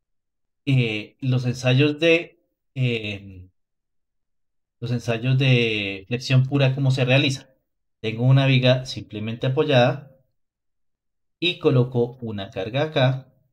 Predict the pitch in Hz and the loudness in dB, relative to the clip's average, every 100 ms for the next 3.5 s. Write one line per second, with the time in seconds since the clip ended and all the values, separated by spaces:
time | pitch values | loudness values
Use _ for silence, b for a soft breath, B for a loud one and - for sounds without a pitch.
0 | - 165 - 131 107 - - - - _ | -18 -16 -14 -10 -8 -8 -10 -18 -18 _
1 | _ _ _ _ _ _ _ _ _ _ | _ _ _ _ _ _ _ _ _ _
2 | _ _ _ _ _ _ _ _ - 160 | _ _ _ _ _ _ _ _ -6 -4
3 | 165 160 127 - | -2 -2 -4 -8